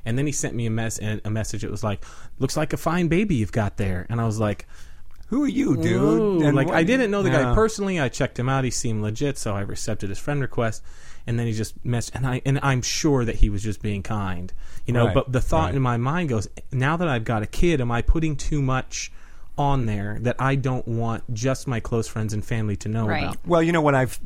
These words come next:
Speaker 2: also found, though, for me, is I've really gotten into groups on Facebook that I've got so many groups now, you know, <clears throat> my local guild group and this group and photographers group and this groups,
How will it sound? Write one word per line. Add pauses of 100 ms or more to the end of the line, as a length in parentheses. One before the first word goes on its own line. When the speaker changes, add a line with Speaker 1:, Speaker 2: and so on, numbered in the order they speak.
(100)
Speaker 2:
also
found,
though, (120)
for
me,
is
I've
really
gotten
into
groups (120)
on
Facebook (120)
that
I've
got
so
many
groups
now,
you
know, (100)
<clears throat>
my
local
guild
group
and
this
group
and
photographers
group
and
this
groups,